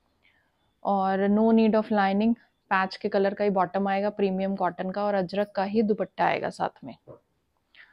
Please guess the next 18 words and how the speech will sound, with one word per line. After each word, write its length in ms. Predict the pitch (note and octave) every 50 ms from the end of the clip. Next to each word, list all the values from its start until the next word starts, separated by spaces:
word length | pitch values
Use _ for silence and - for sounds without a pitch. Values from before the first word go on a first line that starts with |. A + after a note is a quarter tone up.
| _ _ _ -
अजरक 360 | F#3+ F3+ - G3 G3+ G3 G3+
का 100 | - F#3+
ही 160 | F#3+ G#3+ G3+ G#3+
दुपट्टा 440 | F#3+ G3 F#3 F#3+ F3+ - - G#3 G#3+
weaved 440 | G3+ F#3+ G3+ F#3+ F#3+ F#3 - - G3
borders 460 | F#3+ F3 E3+ F3 E3 F3+ F#3+ F#3+ -
के 120 | - - F#3+
साथ, 200 | - - F#3 F#3+ - -
panels 440 | G3 F3 - G3 - F#3 F#3 - -
के 140 | - F#3+ F#3
साथ। 400 | - - D#3 C3+ - _ - - _ _ _ _ _ _ -
Twelve 260 | A3+ A#3 A#3 A#3+ B3 A#3+ -
fifty 400 | - A3+ A3 - - - A#3+ A#3 A#3
with 180 | A3 G#3+ - -
free 220 | - - G3+ G3+ G3+
shipping 340 | - G#3 G3 - G3 G3+ G3+ G3
pan 200 | - D#3+ D3 C3+ -
India। 240 | - - - -